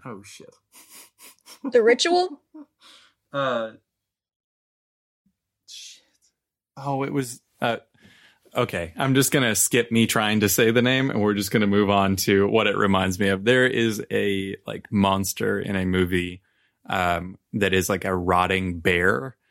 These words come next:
Speaker 1: Um, and at one point it kills one of the, the team and drags her off, and she, like, screams in the woods, and it's pretty horrific.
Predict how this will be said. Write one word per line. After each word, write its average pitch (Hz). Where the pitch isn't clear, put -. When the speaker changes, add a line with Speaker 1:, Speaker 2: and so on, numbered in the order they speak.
Speaker 1:
Um, 85
and 95
at 95
one 107
point 101
it 98
kills 110
one 101
of 92
the, 104
the 98
team 117
and 85
drags 95
her 92
off, 90
and 92
she, -
like, 92
screams 98
in 98
the 90
woods, 85
and 90
it's -
pretty 190
horrific. 95